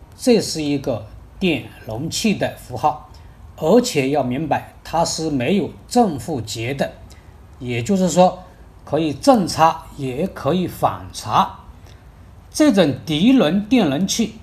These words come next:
常常见为就是绿色的，这个光泽度比较亮啊，光泽度比较亮。这是一种涤纶电容器，两条腿。那么在实际电路当中，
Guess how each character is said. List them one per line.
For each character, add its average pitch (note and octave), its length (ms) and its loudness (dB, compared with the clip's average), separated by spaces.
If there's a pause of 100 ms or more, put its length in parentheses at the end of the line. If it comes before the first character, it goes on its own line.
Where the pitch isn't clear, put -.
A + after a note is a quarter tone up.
(200)
常 A#2+ 420 -6
常 F3+ 340 -2
见 G3+ 200 2
为 D#3 100 -2
就 D3+ 100 -4
是 C#3+ 200 -4
绿 G#3+ 220 0
色 - 240 0
的， - 300 -4 (1300)
这 F3+ 100 -4
个 D3 180 -2
光 G#3 380 4
泽 D#3+ 180 -2
度 F#3 300 -4 (140)
比 G#2+ 100 -10
较 B2 320 -6 (300)
亮 F3+ 180 6 (960)
啊， A2+ 160 -14 (320)
光 B2+ 140 -8
泽 - 80 -8
度 - 80 -8
比 G#2+ 160 -8
较 G2 120 -8
亮。 G#2+ 140 -10 (600)
这 F#3 180 0
是 D#3 140 -4
一 D3 40 -2
种 C3+ 160 -4 (220)
涤 D3+ 340 2
纶 D3+ 200 2 (600)
电 C3 220 -2
容 A2+ 180 -6
器， C#3 220 -8 (380)
两 A#2+ 320 -8
条 C3 240 -2
腿。 - 240 -6 (1160)
那 F3 100 -4
么 F#3 180 6
在 F3+ 320 4
实 F3 360 0
际 A#3+ 240 2
电 C4+ 360 4
路 A#3 120 2
当 F3+ 200 2
中， F3 240 0